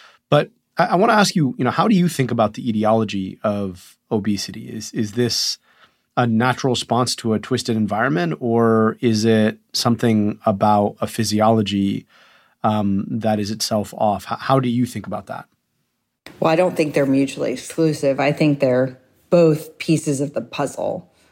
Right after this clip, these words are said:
Speaker 2: You know, our bodies are designed for survival, right? The survival of the fittest. We've been hearing that forever. And part of survival is being able to hold on to energy. And,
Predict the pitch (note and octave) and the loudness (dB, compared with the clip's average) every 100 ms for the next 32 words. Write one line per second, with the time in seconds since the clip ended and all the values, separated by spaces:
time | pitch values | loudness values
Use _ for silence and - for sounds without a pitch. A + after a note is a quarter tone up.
0 | _ _ _ _ D3 D3 C#3+ C3 E3+ D#3+ | _ _ _ _ 0 2 2 0 0 2
1 | F3+ F3+ E3 D#3+ - - _ - D#3 D3 | 4 4 2 0 -8 -20 _ -2 0 2
2 | D3 C3 D3+ C#3 C#3 C#3 C3+ D3+ C#3+ - | 0 0 0 2 2 0 0 -4 -2 -4
3 | C#3+ C3+ E2 - D2+ F#2+ D#3+ _ C3+ C#3 | -2 -2 -4 -4 -6 -6 -8 _ -2 -2
4 | - - D#3 C#3 C#3 C#3+ C3+ C#3 - F2+ | -2 -2 0 0 2 0 0 -2 0 -2
5 | - - C3+ C3+ B2+ C3+ C3+ C3+ C3+ C3 | -4 -4 -2 0 0 0 2 2 2 0
6 | - - - _ - D#3+ - F#3 D3 C3+ | -6 -20 -20 _ 0 0 2 2 2 2
7 | D3 D#3 _ _ _ - E3 D3+ D3 C#3+ | 2 -2 _ _ _ 0 2 4 2 0
8 | - F#3+ G3 F3+ C#3+ - D3 B2+ C3+ F3 | -2 2 4 2 2 -2 0 0 2 2
9 | D3+ C#3+ C#3+ D3 D3 D3 C#3 - - D3+ | 4 2 2 2 2 2 -2 -8 0 4
10 | D3 C#3 C3+ D3 C#3+ D3 - E3 D#3 D3+ | 6 4 4 0 0 -2 0 2 2 2
11 | D3 D3 C#3+ - - C#3+ C3 - E2+ - | 2 0 -2 -4 -4 -2 -2 -6 -10 -10
12 | F3+ - - _ _ _ E3 D#3 D3 C#3+ | -16 -20 -20 _ _ _ 0 2 4 4
13 | C#3+ | 4